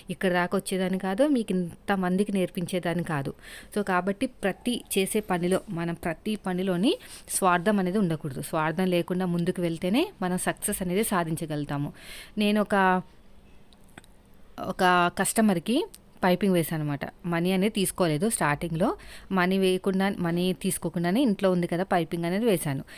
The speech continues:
So అప్పుడు తను చాలా హ్యాపీగా ఫీల్ అయింది, ఎందుకంటే నేను స్వార్థం లేకుండా వేశాను, అది నాకు ఎలాగో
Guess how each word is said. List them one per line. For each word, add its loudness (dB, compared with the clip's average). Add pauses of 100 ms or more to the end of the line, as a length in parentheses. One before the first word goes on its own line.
(160)
So -2
అప్పుడు 4
తను 2
చాలా 4
హ్యాపీగా 0
ఫీల్ -4
అయింది, -4
ఎందుకంటే 0
నేను 2
స్వార్థం 2
లేకుండా 0
వేశాను, 0
అది 0
నాకు -2
ఎలాగో 0